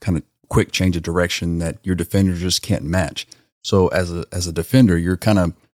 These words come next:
forced into a situation where you have to just defend patiently and just wait for them to make a mistake and,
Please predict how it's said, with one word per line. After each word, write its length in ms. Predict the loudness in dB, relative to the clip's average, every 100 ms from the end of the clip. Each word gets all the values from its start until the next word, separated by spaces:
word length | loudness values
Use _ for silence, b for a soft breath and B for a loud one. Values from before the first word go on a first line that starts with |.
| _ _ _ _
forced 280 | 2 2 4
into 120 | 0
a 60 | 0
situation 640 | -2 -4 0 0 0 -2
where 160 | 0 0
you 120 | 2
have 140 | 0
to 80 | 0
just 320 | -4 -6 -6
defend 400 | -6 -2 2 2
patiently 640 | 0 -4 -4 -4 -6 -8 -10 _ _ _ -2
and 80 |
just 160 | 0 0
wait 260 | 0 0 0
for 120 | -2
them 260 | 0 -2
to 100 | -2
make 160 | -2 -2
a 60 | -4
mistake 520 | -4 0 2 0 -4
and, 220 | -8 -8